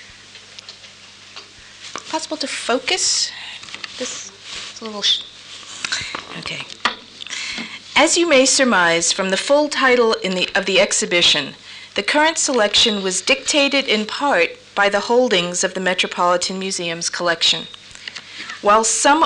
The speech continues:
artists are represented by only a few examples, others are represented in great numbers. In these instances, choices were made from among the museum's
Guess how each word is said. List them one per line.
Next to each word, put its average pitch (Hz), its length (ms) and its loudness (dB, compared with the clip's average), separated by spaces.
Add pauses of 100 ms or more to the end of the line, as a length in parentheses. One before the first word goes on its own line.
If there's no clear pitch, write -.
artists 233 540 4
are 185 80 2
represented 220 840 0
by 185 240 2
only 240 380 4
a 214 40 4
few 254 480 0
examples, 190 880 0 (840)
others 233 460 4
are 190 180 0
represented 202 760 0
in 185 200 -6
great 185 320 0
numbers. 165 640 -4 (1160)
In 233 140 2
these 294 260 2
instances, 214 960 -2 (400)
choices 285 600 4
were 202 120 2
made 160 400 2
from 185 240 -2
among 220 460 2
the 202 120 -10
museum's 202 720 0